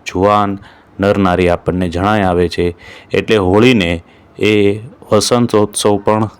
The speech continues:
કહેવામાં આવે છે, કારણ કે વસંત ઋતુમાં આવતો આ તહેવાર એ સર્વ કોઈ લોકોને પ્રિય છે.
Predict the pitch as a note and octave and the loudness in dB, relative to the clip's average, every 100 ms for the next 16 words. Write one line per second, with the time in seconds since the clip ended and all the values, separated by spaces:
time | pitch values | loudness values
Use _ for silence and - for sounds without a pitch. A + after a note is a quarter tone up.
0 | - - F2 F2+ F2 F2+ F2+ F#2+ A2 A2 | -18 -4 0 0 0 0 2 0 0 0
1 | F2+ F2 F2+ F2 E2+ F2 A#2 A#2 G2 F2 | -2 -4 -4 -6 -6 -4 -2 0 0 2
2 | F#2+ F2+ F2 F2 E2+ E2 - F#2+ G#2+ G#2+ | 0 2 0 0 -2 -2 0 2 2 2
3 | G#2 - - - - F#2 - B2+ C#3+ C3 | -2 -12 -20 -8 -2 -2 0 2 4 2
4 | A#2+ - G#2+ G2+ F#2 F2+ F#2+ F2+ F2+ F2+ | 0 0 2 4 2 2 0 0 0 -4
5 | F#2+ _ - G2 G#2+ G#2 - F2 | -8 _ -2 2 2 0 -2 -4